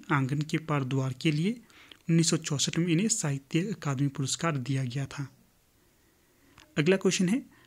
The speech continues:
आम के पत्ते काव्य पर दो हज़ार ग्यारह ईस्वी में किस साहित्यकार को व्यास सम्मान दिया गया था? तो ये दिया गया था रामदर्श मिश्र को। जो आम के पत्ते हैं ये इनकी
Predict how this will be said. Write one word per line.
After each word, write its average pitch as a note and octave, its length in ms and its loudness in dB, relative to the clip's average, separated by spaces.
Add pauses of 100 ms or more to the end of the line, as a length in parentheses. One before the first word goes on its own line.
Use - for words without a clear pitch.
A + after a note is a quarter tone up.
(180)
आम F#3+ 240 8
के G#3 140 0
पत्ते - 380 0
काव्य E3+ 420 2
पर G#3 220 -2
दो D#3 220 0
हज़ार D3+ 380 -2
ग्यारह D3 440 -2
ईस्वी G3+ 300 2
में F#3 180 4
किस - 320 -4
साहित्यकार D3+ 720 0
को G#3+ 220 -4 (180)
व्यास C#3+ 260 4
सम्मान C#3+ 400 2 (440)
दिया C#3+ 300 6
गया C3+ 200 -4
था? C#3 200 -10 (2000)
तो D3+ 80 0
ये D3+ 160 4
दिया D3 220 2
गया C#3 160 0
था A3 160 -4 (200)
रामदर्श C#3+ 640 2 (160)
मिश्र D3+ 340 4
को। C#3 140 -4 (540)
जो D#3+ 220 0 (100)
आम D3+ 200 4
के D#3+ 120 -4
पत्ते F3 340 2
हैं A#3 200 2 (560)
ये F3+ 160 2
इनकी F3+ 360 2